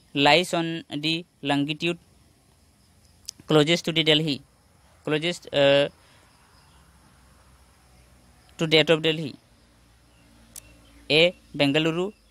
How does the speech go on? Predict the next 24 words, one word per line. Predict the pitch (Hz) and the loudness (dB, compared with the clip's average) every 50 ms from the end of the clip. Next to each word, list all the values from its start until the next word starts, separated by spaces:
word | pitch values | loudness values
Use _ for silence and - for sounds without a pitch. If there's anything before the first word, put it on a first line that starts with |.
| _ - 160 | _ -16 -10
B, | 143 151 160 175 | -4 -2 0 0
Hyderabad, | 180 160 151 143 143 143 151 151 156 165 170 170 _ _ _ _ | 0 0 -2 -2 -2 -2 -4 -2 -2 -2 -4 -4 _ _ _ _
C, | - - - 165 165 | -14 -6 -2 -2 2
Nagpur, | 156 143 135 - - - 160 165 175 - - _ _ - - | 2 0 0 -2 -6 -8 -8 -8 -8 -10 -16 _ _ -16 -8
D, | 131 147 156 | -4 -4 -4
Pune. | 156 160 160 160 151 117 107 _ _ _ _ _ _ _ - - - - _ _ _ _ _ _ _ _ - - - - - _ _ _ _ _ - | -4 -4 -4 -4 -4 -4 -6 _ _ _ _ _ _ _ -20 -20 -20 -20 _ _ _ _ _ _ _ _ -20 -20 -20 -20 -20 _ _ _ _ _ -4
The | 147 151 151 | 0 2 4
right | 143 151 156 165 180 | 6 4 4 4 2
answer | 175 175 - - | -2 -4 -2 -2
of | 180 170 170 165 165 | -2 -2 -2 -4 -4
this | 170 175 - | -6 -8 -8
question | - 170 156 156 - 175 170 | -6 -8 -8 -8 -8 -10 -10
is | - 156 160 156 147 - | -8 -8 -8 -8 -10 -8
A, | - 147 156 175 196 - - - _ _ _ - | -2 0 0 0 0 -4 -18 -20 _ _ _ -4
Bengaluru. | 143 147 143 143 143 151 151 151 151 160 147 117 _ _ _ _ _ - _ _ _ _ _ _ _ _ _ _ - - - - _ _ _ _ _ _ _ _ - - - - - _ _ _ _ _ _ _ - - - - - _ _ _ _ _ _ _ - | -2 0 0 2 0 0 0 0 -2 -4 -6 -8 _ _ _ _ _ -20 _ _ _ _ _ _ _ _ _ _ -20 -20 -20 -20 _ _ _ _ _ _ _ _ -20 -20 -20 -20 -20 _ _ _ _ _ _ _ -20 -20 -20 -20 -20 _ _ _ _ _ _ _ -8
Let's | 143 143 151 156 - | -2 0 0 0 0
see | - 180 | 0 2
the | 170 185 | 2 2
next | 196 180 160 156 - | 2 2 0 -2 -2
question. | - 165 160 - - 180 196 214 _ - - _ _ _ _ _ _ _ _ _ _ - - - _ _ _ _ _ _ _ _ - - _ _ _ _ _ _ _ _ _ | -4 -6 -6 -4 -4 -8 -8 -8 _ -20 -20 _ _ _ _ _ _ _ _ _ _ -20 -20 -20 _ _ _ _ _ _ _ _ -20 -20 _ _ _ _ _ _ _ _ _
International | - 151 156 170 190 190 190 190 175 - 202 196 | -2 -2 2 4 4 4 4 0 -2 -2 -2 0
Labour | 185 175 165 175 180 175 | 0 0 2 2 0 0
Organization | 165 156 160 165 165 170 165 170 170 - - 180 185 175 | 0 0 0 0 -2 -2 -2 -4 -6 -6 -6 -8 -8 -6
Convention | - 156 151 151 160 165 165 - 170 170 180 | -6 -6 -4 -4 -6 -6 -6 -6 -8 -8 -8